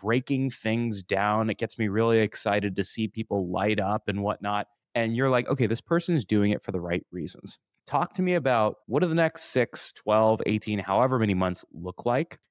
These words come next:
to prepare this person to be a manager, whether that's an interview process, training, mentoring. How do you create a little bit of a smooth on-ramp so that someone's not just going from closing to managing immediately?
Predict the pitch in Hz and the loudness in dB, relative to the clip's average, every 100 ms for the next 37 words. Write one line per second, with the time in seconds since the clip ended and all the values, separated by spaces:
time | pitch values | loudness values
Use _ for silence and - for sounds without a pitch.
0 | _ - 113 - - 113 - 143 175 156 | _ -4 -4 -2 -2 -2 0 2 4 4
1 | 98 - - 90 - 98 87 85 90 90 | 2 0 -4 -4 -4 -6 -6 -2 0 0
2 | 90 87 87 85 - 80 82 95 98 92 | 0 0 0 -2 -6 -4 -2 2 2 2
3 | 92 95 156 160 139 - 131 117 117 107 | 0 0 2 4 2 2 2 0 0 -2
4 | 98 - - 147 160 151 139 120 110 - | -2 -4 -6 0 2 2 2 2 0 -2
5 | 101 120 170 175 165 147 139 123 110 - | -2 2 4 2 0 0 2 2 0 0
6 | 180 175 165 135 - 135 131 - - 117 | 2 4 4 2 0 4 4 2 0 2
7 | 123 113 110 98 - - 110 107 - 101 | 2 4 4 2 0 0 2 2 2 0
8 | 107 107 95 90 - 101 90 - 104 101 | 2 2 2 0 -2 -2 -2 0 0 2
9 | 95 95 92 95 - 95 92 90 87 87 | 2 -2 -2 -6 -2 0 0 -2 -6 -4
10 | - 95 90 92 85 90 87 82 85 87 | 2 2 2 -2 -4 -8 -6 -6 -6 -8
11 | 82 85 - 71 - - | -8 -8 -2 -2 -2 -4